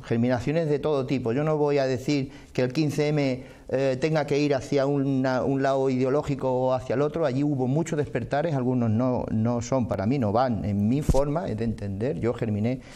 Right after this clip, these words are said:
en un sentido, pero cada cual germinó en, en, de una manera. Lo que sí era cierto que esa constante ebullición del quince M sigue activa. Las tiendas de campaña, recuerda esta frase, en una ocasión que nos sentamos, se cerraron. Está claro que se cerraron, pero la gente se organizó,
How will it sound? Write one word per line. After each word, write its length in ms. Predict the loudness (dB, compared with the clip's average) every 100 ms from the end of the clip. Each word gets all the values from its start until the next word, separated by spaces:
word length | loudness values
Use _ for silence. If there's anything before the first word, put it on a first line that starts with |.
| -20 -8 0
en 120 | 2
un 80 | 2
sentido, 440 | 0 2 2 2
pero 180 | 2 2
cada 200 | 2 2
cual 200 | 0 0
germinó 500 | -2 0 0 0 0
en, 200 | 0 0
en, 160 | -2 -2
de 220 | -2 0
una 160 | 0
manera. 440 | 0 0 0 -2 -4 -12 -12 -4
Lo 100 | -2
que 100 | 0
sí 100 | 0
era 140 | 0
cierto 320 | 0 -2 -2 -4
que 80 |
esa 160 | -4 -4
constante 920 | -4 -2 -2 0 0 0 0 0 -2
ebullición 760 | -2 -2 -4 -2 -2 -2 -2 -6 -12 -20 -10
del 160 | -6 -2
quince 320 | -4 -2 -2
M 140 | -2
sigue 260 | -2 -4 -4
activa. 480 | -6 -4 -4 -4 -6 -8
Las 120 | -6
tiendas 240 | -4 -2
de 80 | -2
campaña, 540 | -2 -2 -2 0 -2 -2
recuerda 280 | -2 -4 -4
esta 160 | -6
frase, 340 | -4 -4 -4 -4
en 60 |
una 140 | -2 -2
ocasión 360 | -6 -6 -6
que 80 | -4
nos 120 | -6
sentamos, 420 | -6 -4 -2 -2 -4
se 80 | -4
cerraron. 460 | -2 -2 -2 -4 -10 -20 -20 -20 -10
Está 280 | -6 -2 0
claro 180 | 0 0
que 100 | -2
se 120 | -4
cerraron, 420 | -2 0 0 -2
pero 160 | -2 -2
la 80 | -2
gente 260 | -4 -4
se 80 | -4
organizó, 420 | -2 -4 -6 -10